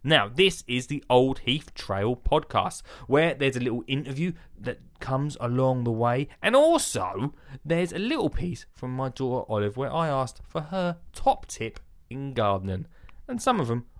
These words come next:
are quite interesting. Plus, I'll give you a little idea from my How to Get Kids Gardening book,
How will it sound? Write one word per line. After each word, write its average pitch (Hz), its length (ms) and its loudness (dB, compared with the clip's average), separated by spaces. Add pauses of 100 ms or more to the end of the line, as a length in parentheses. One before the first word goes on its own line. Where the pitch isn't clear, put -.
(120)
are 160 60 0
quite 120 400 0 (100)
interesting. 101 580 -6 (220)
Plus, 196 260 4
I'll 220 220 6
give 185 220 -2
you 202 180 4
a 160 60 2
little 170 240 2
idea 160 400 4
from 139 140 -6
my 131 140 0
How 143 260 0
to - 120 -10
Get - 220 -8
Kids 123 220 -4
Gardening 110 460 0
book, 165 280 2